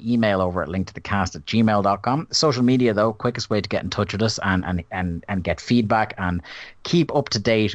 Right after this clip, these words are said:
with, um, what we are doing, facebook dot com forward slash link to the cast and at link to the cast on Twitter.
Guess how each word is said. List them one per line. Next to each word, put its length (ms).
with, 360
um, 520
what 180
we 140
are 140
doing, 400
facebook 380
dot 100
com 260
forward 280
slash 260
link 120
to 60
the 80
cast 320
and 120
at 180
link 180
to 60
the 80
cast 320
on 100
Twitter. 340